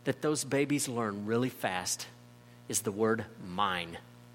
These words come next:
And they use it with a greater degree of frequency when they're around other little ones. You start hearing the word "mine" quite a bit. But you know what? Babies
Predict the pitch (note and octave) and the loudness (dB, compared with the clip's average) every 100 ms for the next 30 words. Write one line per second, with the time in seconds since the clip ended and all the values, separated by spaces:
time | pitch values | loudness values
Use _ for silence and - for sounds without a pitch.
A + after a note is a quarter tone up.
0 | - - - - - - - - - B2 | -20 -20 -20 -20 -20 -20 -20 -18 -6 -2
1 | A#2+ A#2+ A#2 A2+ A#2 - - - - - | 2 4 2 0 -4 -8 -18 -20 -20 -20
2 | - - D3+ D#3 D3 G3 B3 - A#3+ A3+ | -16 -2 0 2 2 2 2 2 0 -2
3 | - D#3 D#3+ C#3 A2+ B2+ C3+ E3 A3+ C4 | -4 -2 0 0 0 -2 2 2 4 2
4 | G#3 F#3+ D#3+ E3+ G3+ - - A#3+ B3 D#3+ | 0 0 0 0 0 -2 0 -2 0 0
5 | A2+ - D3 D3 C3+ D3 C#3+ D#3 D3+ C3+ | 0 2 2 0 0 0 2 2 2 2
6 | E3+ E3 D3 E3 F3+ D3+ C3+ F3+ C#3+ F#2+ | 2 2 0 0 0 0 2 2 0 -2
7 | F2 E2 F2 A#2+ C#3 - F3+ C#3+ C3 D3+ | -6 -6 -6 -2 -2 -2 -2 0 2 2
8 | C#3+ C3+ D3 C3 G#2+ A2+ D3+ D3 A2 G#2+ | 2 2 2 0 -2 0 2 4 2 0
9 | B2 - - - - - A3+ A3 F#3+ D#3+ | -4 -12 -20 -20 -14 -2 0 0 0 0
10 | G3+ C3 - - - - - - - E4 | -2 -2 -12 -18 -20 -20 -20 -8 -2 2
11 | E4 G3+ C#3 A2+ C3 D3 F3 F3 | 4 2 2 2 2 4 2 0